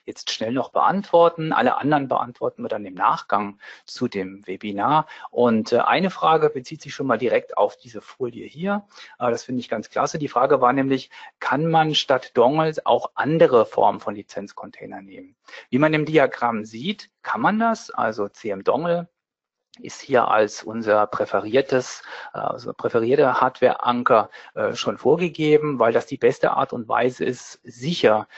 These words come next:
äh, Schlüssel und Zertifikate auf dem kleinen Security-Chip zu speichern. In Vorbereitung ist es aber auch, dass man reine Software-Lizenzen nimmt, also die C M Act Licenses, die man am unteren Rand sieht, und auch C M Cloud-Container.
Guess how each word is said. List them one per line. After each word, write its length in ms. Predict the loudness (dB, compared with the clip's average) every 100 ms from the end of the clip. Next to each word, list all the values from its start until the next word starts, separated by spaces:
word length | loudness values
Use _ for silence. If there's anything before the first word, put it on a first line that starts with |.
| -10 -2
äh, 320 | 0 0 -2
Schlüssel 360 | -4 -4 -4
und 140 | -8 -2
Zertifikate 1000 | -4 -4 -10 -10 -4 -2 -2 -2 -2 -2
auf 120 | -8
dem 160 | -10 -10
kleinen 280 | -8 -8 -12
Security-Chip 880 | -14 -8 -8 -8 -10 -10 -8 -10 _ _
zu 220 | -18 -12
speichern. 640 | -4 2 2 4 0 0 -6 -14 -8
In 160 | -6 -4
Vorbereitung 720 | 4 6 6 4 4 2 -2
ist 200 | -8 -8
es 200 | -12 -4
aber 420 | -2 0 0 2
auch, 260 | 2 2 0
dass 280 | -4 -4 -6
man 160 | -8
reine 280 | -4 -4 -4
Software-Lizenzen 1080 | -2 -2 2 2 2 0 -6 -6 -6 -12 -8
nimmt, 300 | -8 -6 -8
also 160 | -10 -12
die 140 | -18
C 180 | -16 -16
M 120 | -8
Act 240 | -8 -6 0
Licenses, 580 | 0 0 -6 -14 -16
die 100 | -18
man 160 | -20 -20
am 80 | -20
unteren 320 | -16 -16 -14
Rand 260 | -14 -14 -14
sieht, 220 | -16 -16 -18 -18 -2
und 300 | 0 0 2
auch 200 | 0 0
C 260 | -8 -10 -10
M 160 | -10
Cloud-Container. 960 | 0 2 2 -2 -10 -6 -6 -4 -4